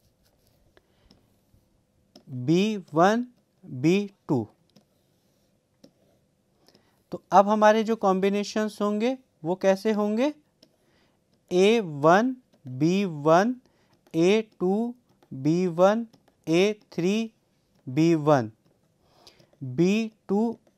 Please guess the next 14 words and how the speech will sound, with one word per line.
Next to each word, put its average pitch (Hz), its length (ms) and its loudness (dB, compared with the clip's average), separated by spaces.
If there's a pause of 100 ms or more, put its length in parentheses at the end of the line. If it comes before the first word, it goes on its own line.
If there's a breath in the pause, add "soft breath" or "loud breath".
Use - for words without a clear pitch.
ए 180 240 4
वन, 175 500 0 (720)
बी 185 560 -2 (360)
टू, 214 280 -2 (300)
ए 180 240 2 (160)
टू, 214 300 -2 (440)
बी 175 480 -4 (200)
टू, 208 260 -2 (140)
ए 135 160 -2 (140)
थ्री। - 220 -20 (1040 soft breath)
और 196 180 10
अब 220 180 4
हमारे 196 380 2
पार्टिसिपेंट 160 760 0